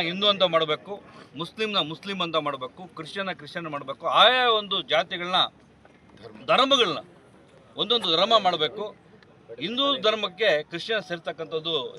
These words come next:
ಯಾವ ನಿಟ್ಟಿನಲ್ಲಿ, ಯಾವ ಸಂವಿಧಾನ ಇದೆ ಗೊತ್ತಿಲ್ಲ. ಈಗಾಗಲೇ ಒಂದು ಮೋಹನ್ ದಾಸ್ ಅವರ ನಿಯೋಗದಲ್ಲಿ ಒಂದು ಮಾಡಿರ್ತಕ್ಕಂಥ,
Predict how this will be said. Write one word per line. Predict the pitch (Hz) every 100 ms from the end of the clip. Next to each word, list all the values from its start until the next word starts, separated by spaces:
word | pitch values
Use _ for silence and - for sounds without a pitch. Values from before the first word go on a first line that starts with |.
| 120
ಯಾವ | 151 170 160 143 127 -
ನಿಟ್ಟಿನಲ್ಲಿ, | 139 139 170 170 156 139 131
ಯಾವ | 170 160
ಸಂವಿಧಾನ | 156 170 165 151 135
ಇದೆ | 127 127
ಗೊತ್ತಿಲ್ಲ. | 151 147 160 - - - _ _ - _
ಈಗಾಗಲೇ | 135 180 180 247 240 220
ಒಂದು | 208 208 180 147 135
ಮೋಹನ್ | 202 208
ದಾಸ್ | 196 - 175
ಅವರ | 165 165 156 120 110 - - - - _ _ _ - - - _ _ - _ -
ನಿಯೋಗದಲ್ಲಿ | 180 233 214 208 208 190
ಒಂದು | 185 180 160
ಮಾಡಿರ್ತಕ್ಕಂಥ, | 185 190 175 160 151